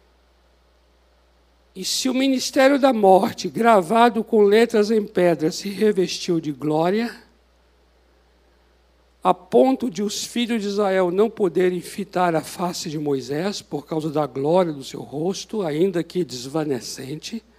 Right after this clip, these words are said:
como não será de maior glória o ministério do Espírito Santo?" Porque se o ministério da condenação, olha aí, o ministério da condenação é o ministério lá das, da lei gravada em pedra, certo?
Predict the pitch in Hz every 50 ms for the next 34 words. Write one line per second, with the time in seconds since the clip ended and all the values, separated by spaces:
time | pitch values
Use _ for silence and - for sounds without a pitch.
0 | _ _ _ _ _ _ _ _ _ _ _ _ _ _ _ _ _ _ _ -
1 | - 311 330 339 320 320 320 294 - - 285 240 240 240 233 214 196 220 208 202
2 | 202 202 196 196 - - - 185 208 214 202 180 180 185 196 196 180 - - -
3 | 202 190 175 175 165 165 180 170 - - - - - 180 156 147 135 - - -
4 | - - 156 120 101 92 - - 113 104 - _ _ _ _ _ _ _ _ _
5 | _ _ _ _ _ _ _ _ _ _ _ _ _ _ _ _ _ _ _ _
6 | _ _ _ _ - 311 262 - - 285 285 - - - 311 226 277 285 277 269
7 | - - - - - 311 294 311 302 285 233 285 294 - - 277 254 233 285 285
8 | 285 294 277 226 - - - - 196 175 165 160 170 170 190 196 208 214 190 170
9 | 160 160 151 - - - _ 160 165 170 160 - 190 180 190 185 185 - 185 185
10 | 190 190 196 185 180 - - 190 196 208 226 233 240 247 247 233 - - - 208
11 | 208 196 175 175 185 196 196 220 214 190 - - - - _ _ _ _ _ _
12 | _ _ _ _ - - 208 220 208 190 185 190 196 214 214 190 226 220 208 165
13 | 170 185 190 196 214 240 233 233 - 202 180 180 175 160 139 135 143 - - -
14 | 185 208 214 - - 262